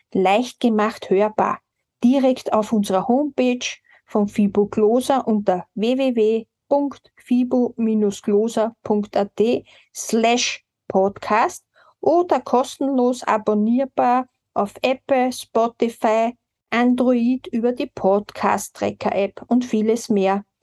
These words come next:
Unser Podcast landet zudem immer wieder unter den Top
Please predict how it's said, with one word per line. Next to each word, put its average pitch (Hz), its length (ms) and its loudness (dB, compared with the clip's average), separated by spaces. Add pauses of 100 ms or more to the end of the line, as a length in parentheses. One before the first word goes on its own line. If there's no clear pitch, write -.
(260)
Unser 269 340 2
Podcast - 840 -4 (280)
landet 254 520 0
zudem 240 440 -2
immer 262 340 0
wieder 240 300 0
unter 240 260 0
den 240 260 -2
Top 240 240 -2